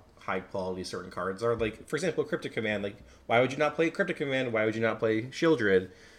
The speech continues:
But I think it's interesting to think about, like, decks that are similar and why would you play this version over another, right? Like how maybe Jean-Emmanuel Duprat picked, uh, Esper Legends over, like, Esper Midrange or Esper Control, for example, right?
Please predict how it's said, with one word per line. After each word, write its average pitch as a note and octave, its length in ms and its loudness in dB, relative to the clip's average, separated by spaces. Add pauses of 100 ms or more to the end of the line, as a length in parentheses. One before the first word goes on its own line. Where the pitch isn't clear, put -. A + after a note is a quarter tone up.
(240)
But A#2+ 340 6 (880)
I D3 100 4
think E3+ 220 0
it's D3+ 140 0
interesting D3+ 420 -2
to C3+ 60 0
think B2 180 -2
about, A#2+ 300 2
like, G#2+ 180 -2
decks A#2 220 0
that A2+ 120 -2
are G2 60 -2
similar C#3 540 4
and G2+ 120 0
why A2 180 2
would G#2 140 -2
you G#2+ 60 -6
play G#2 200 -4
this G2 180 -4
version F#2 360 -6
over F2 400 -8 (260)
another, G2 440 -2
right? E2+ 360 -6
Like F#2+ 200 -6
how F2+ 220 -6 (100)
maybe F#2 200 -6
Jean-Emmanuel F#2 460 -6
Duprat F#2 460 -4 (220)
picked, - 280 -8 (520)
uh, F2+ 220 -2 (120)
Esper G#2+ 280 -4
Legends B2+ 500 4
over, G2+ 180 -4
like, F#2 180 -4
Esper F2+ 440 -6 (320)
Midrange G#2+ 480 0
or F#2 60 0
Esper F#2+ 240 -6
Control, F#2 380 -4
for - 160 -12
example, - 480 -16
right? E2+ 280 -12